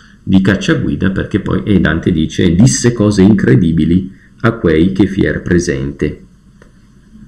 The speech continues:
E mi disse cose straordinarie, incredibili anche per chi vi assisterà." Come mai c'è questo scarto? Che uno dice, "Ma, eh,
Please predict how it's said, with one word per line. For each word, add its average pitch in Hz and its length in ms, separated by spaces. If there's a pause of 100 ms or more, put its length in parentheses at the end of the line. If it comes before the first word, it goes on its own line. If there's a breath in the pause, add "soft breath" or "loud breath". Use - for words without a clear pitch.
(180)
E 117 100
mi 127 100
disse 98 260
cose 85 300
straordinarie, 85 1200 (160)
incredibili 95 840
anche 90 340
per 95 200
chi 80 120
vi 80 100
assisterà." - 680
Come 185 180
mai 117 120
c'è 95 160
questo 95 240
scarto? 82 580
Che 82 60
uno 90 140
dice, 82 260
"Ma, 76 220
eh, 80 180